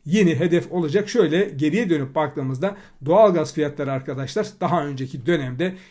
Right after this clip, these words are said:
yaklaşık olarak on dolarlı seviyelere gelmişti. Buradan doğalgaz fiyatları yaz ayları itibariyle dikkat ederseniz artış gösteriyor. İşte bunun da temel nedeni Orta Doğu'daki ve yine Ukrayna-Rusya arasındaki gerilim süreci.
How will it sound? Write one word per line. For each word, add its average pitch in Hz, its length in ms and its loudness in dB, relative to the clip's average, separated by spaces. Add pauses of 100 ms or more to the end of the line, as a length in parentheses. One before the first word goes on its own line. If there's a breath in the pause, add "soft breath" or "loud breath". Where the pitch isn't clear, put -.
yaklaşık 170 500 -4
olarak 151 420 -4
on 202 200 0
dolarlı 143 480 -2
seviyelere 139 720 0 (200)
gelmişti. 170 720 -2 (340 loud breath)
Buradan 180 540 0
doğalgaz 160 480 -2
fiyatları 147 600 -2 (220 loud breath)
yaz 190 280 2
ayları 165 340 0
itibariyle 156 840 -2
dikkat 180 260 -2
ederseniz 147 560 -4
artış 151 420 -8
gösteriyor. 151 580 -2 (240 soft breath)
İşte - 240 -4
bunun 175 220 2
da 131 220 -4
temel 160 260 0
nedeni 127 500 -4
Orta 156 340 -4
Doğu'daki 131 560 -6 (320 loud breath)
ve 175 320 2
yine 180 280 0
Ukrayna-Rusya 175 720 -2
arasındaki 151 680 -6 (180)
gerilim 160 440 4
süreci. 135 420 -4